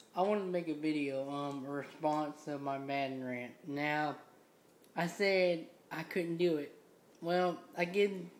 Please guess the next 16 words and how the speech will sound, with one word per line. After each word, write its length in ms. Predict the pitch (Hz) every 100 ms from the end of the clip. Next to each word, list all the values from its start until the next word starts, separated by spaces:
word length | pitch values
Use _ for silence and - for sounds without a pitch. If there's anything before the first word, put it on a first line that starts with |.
| - -
gave 260 | 185 214
Madden 340 | 196 185 180 175
eleven, 380 | 170 170 165 156 - - - - - - - 180
eleven 380 | 175 170 165
a 40 | 156
couple 380 | - 170 160 156
of 80 |
chances. 460 | - 160 147 139 - - - - - - - _ - - - _ - -
First 280 | 196 208
time, 380 | 226 214 214 214 208 - - - - - -
uh, 260 | 160 156 151 - -
that, 280 | 143 139 -
that 140 | 139 147
didn't 180 | 156 147
go 180 | 147
well. 360 | 143 139 139